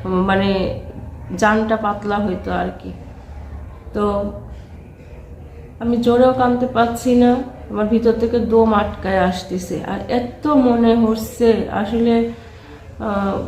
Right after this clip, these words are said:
গজলটা শুনে আমার এমন মনে হলো যে আসলে মায়ের মতো তো কেউ সুন্দর হয় না,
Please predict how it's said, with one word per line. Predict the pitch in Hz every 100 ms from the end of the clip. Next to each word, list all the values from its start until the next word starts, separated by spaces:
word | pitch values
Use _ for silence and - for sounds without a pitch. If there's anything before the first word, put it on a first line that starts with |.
| - - - - - - - -
গজলটা | 170 196 233 247 254 262
শুনে | 262 - 269 262 240 247 - -
আমার | 208 220 220 220
এমন | 226 247
মনে | 269 269 269
হলো | 262 269 269 226 214 - 196
যে | 220 214 214 214 - - - - - - - -
আসলে | 220 226 262 262
মায়ের | 247 233 240 247
মতো | 247 254 269
তো | 269
কেউ | 262 262 247
সুন্দর | 247 233 220 214
হয় | 214 214 190
না, | 190 180